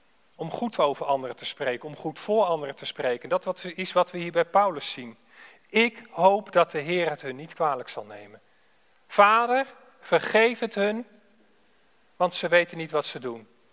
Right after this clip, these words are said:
Dat zei de Heer Jezus. En dan komen we bij die andere,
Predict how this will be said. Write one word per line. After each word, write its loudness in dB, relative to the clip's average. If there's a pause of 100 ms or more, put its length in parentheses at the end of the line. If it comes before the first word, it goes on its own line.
(1160)
Dat -2
zei 4
de -6
Heer -4
Jezus. -6 (400)
En 2
dan 2
komen 2
we 0
bij 4
die -6
andere, -2